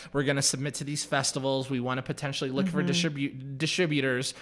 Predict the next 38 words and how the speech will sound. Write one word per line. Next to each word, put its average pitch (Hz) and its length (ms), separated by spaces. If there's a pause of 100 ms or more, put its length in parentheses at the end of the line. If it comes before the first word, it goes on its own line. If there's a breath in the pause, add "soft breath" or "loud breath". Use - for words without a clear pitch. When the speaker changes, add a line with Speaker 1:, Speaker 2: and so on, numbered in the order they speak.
(320 loud breath)
Speaker 1:
Um, 139 400
but 147 180
I 143 120
think 175 300
in 151 120
that 151 180
specific 147 460
situation, 139 600
they 131 140
wanted 127 420
more. 120 300
They 120 140
wanted 123 420 (320 loud breath)
names 147 400
of 143 80
the 135 80
distributors 123 580
we 127 120
were 131 200
already 127 240
going 123 240
to 131 120
meet 120 240
with. 123 220
They 120 100
wanted 120 520
any 131 220
type 131 280
of 113 140
minimum 127 360
guarantee, 127 720
any 123 180
offer 131 380
letters, 127 540
Speaker 2:
Mm-hmm. 220 120 (220 loud breath)
Speaker 1:
anything 165 540
like 131 320
that. 135 400